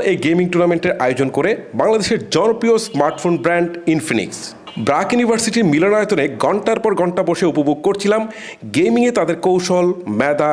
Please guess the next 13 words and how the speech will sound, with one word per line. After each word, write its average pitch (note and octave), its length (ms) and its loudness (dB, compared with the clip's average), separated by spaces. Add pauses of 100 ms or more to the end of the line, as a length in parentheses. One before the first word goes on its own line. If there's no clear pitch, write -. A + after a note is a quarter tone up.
(180)
এবং A2 120 0 (180)
সাহসের F#3 420 0
লড়াই। F2 240 0 (360)
জমকালো A3+ 480 2
ফাইনালে F#3+ 340 2 (400)
আমেরিকান A3+ 300 0 (120)
ইন্টারন্যাশনাল F3+ 540 0
ইউনিভার্সিটিকে D3+ 540 0
হারিয়ে D#3 400 0 (280)
চ্যাম্পিয়ন G#3 460 2
হয় G#3+ 200 0
শান্তা E3 280 0
মেমোরিয়াল D#3 420 2